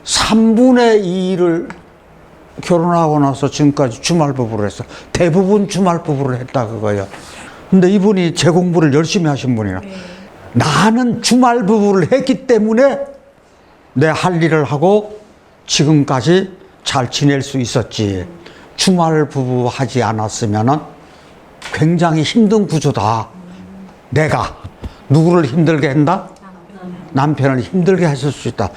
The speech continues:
Speaker 1: 이 말 맞아요, 틀려요?
Speaker 2: 맞아요.
Speaker 1: 맞습니다. 엄청나게 강하잖아요. 토생금, 토생금, 이게 오 대 삼, 이 신화사지. 그, 그러면서 지금 이 나이에 대학원 공부죠.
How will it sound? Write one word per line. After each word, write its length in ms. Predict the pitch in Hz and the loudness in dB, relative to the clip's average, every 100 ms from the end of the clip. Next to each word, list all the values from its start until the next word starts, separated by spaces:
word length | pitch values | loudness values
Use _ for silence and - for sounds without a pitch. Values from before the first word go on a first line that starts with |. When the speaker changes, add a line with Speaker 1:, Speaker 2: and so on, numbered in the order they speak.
| - | -2
Speaker 1:
이 100 | 202 | 2
말 160 | 202 175 | 2 2
맞아요, 420 | 151 180 185 180 | 2 2 2 0
틀려요? 440 | 143 147 123 101 82 - | 0 0 0 -2 -6 -14
Speaker 2:
맞아요. 380 | - - - - - | -20 -20 -20 -18 -10
Speaker 1:
맞습니다. 560 | 95 90 104 82 73 69 - - - - - - - - - | -6 -6 -6 -10 -12 -16 -18 -20 -20 -20 -20 -20 -18 -18 -4
엄청나게 640 | 135 160 165 117 147 151 139 | 2 4 4 4 2 2 0
강하잖아요. 1000 | - 120 120 139 156 165 143 110 110 131 - - - | 0 -2 -2 0 0 0 -2 -8 -12 -14 -16 -20 -10
토생금, 580 | - 190 180 170 143 127 | -2 0 2 2 2 0
토생금, 520 | - 151 135 127 117 | 0 0 2 2 0
이게 160 | 123 123 | 0 2
오 260 | 113 123 147 | 2 2 4
대 120 | 160 | 2
삼, 280 | 135 117 101 - - - - - | 0 -4 -6 -14 -20 -20 -20 -16
이 120 | 139 120 | -10 -6
신화사지. 800 | - 151 143 143 - 160 98 95 - - - - - | 0 2 0 0 -6 -6 -8 -12 -16 -18 -20 -12 -2
그, 200 | 208 247 - | -2 -2 0
그러면서 560 | 208 202 185 196 196 - - | 2 4 2 0 -2 -8 -10
지금 500 | - - 196 240 202 | -2 0 2 2 2
이 220 | 233 226 | 2 4
나이에 540 | 220 190 190 185 180 175 | 4 2 2 2 2 0
대학원 500 | - 190 175 160 147 | 0 0 0 0 0
공부죠. 420 | 135 123 110 | 0 0 -2